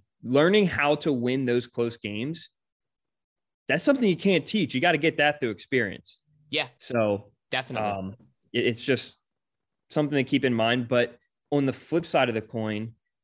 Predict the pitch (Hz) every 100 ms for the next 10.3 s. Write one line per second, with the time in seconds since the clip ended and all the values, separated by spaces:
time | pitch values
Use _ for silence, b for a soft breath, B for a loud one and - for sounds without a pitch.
0 | _ _ - 127 139 117 123 135 160 -
1 | - 127 107 101 120 147 165 165 170 160
2 | 170 165 165 170 160 156 - 165 170 151
3 | 127 127 123 135 127 113 104 110 113 113
4 | - 113 110 120 - 117 107 107 131 147
5 | 151 160 156 120 - _ _ _ _ _
6 | _ _ _ _ 117 131 117 - 127 123
7 | 127 143 151 - _ _ _ 147 156 127
8 | 123 107 98 101 - - 165 147 127 104
9 | 104 113 123 117 104 - 104 98 98 98
10 | 110 117